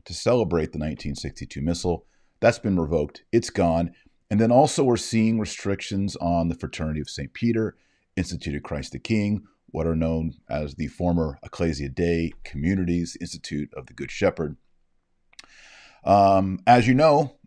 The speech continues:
the former Ecclesi-, Ecclesia Dei communities issued a communique last week. Uh, or was that actually about eight, ten days ago?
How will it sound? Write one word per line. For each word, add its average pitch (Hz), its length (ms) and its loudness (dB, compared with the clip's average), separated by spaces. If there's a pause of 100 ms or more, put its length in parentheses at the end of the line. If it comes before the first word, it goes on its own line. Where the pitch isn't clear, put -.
(160)
the 101 300 2
former 110 460 2
Ecclesi-, 98 580 0
Ecclesia 98 460 0
Dei 87 340 2
communities 95 640 -2
issued 120 460 0
a 101 180 0
communique 127 920 -2 (420)
last 73 400 -4
week. 120 320 0 (480)
Uh, 82 100 -6
or 85 60 -6
was 98 160 -6
that 107 100 -4
actually 92 300 -4
about 80 300 -4 (300)
eight, 85 200 -6
ten 78 180 -6
days 73 240 -4
ago? 71 260 -8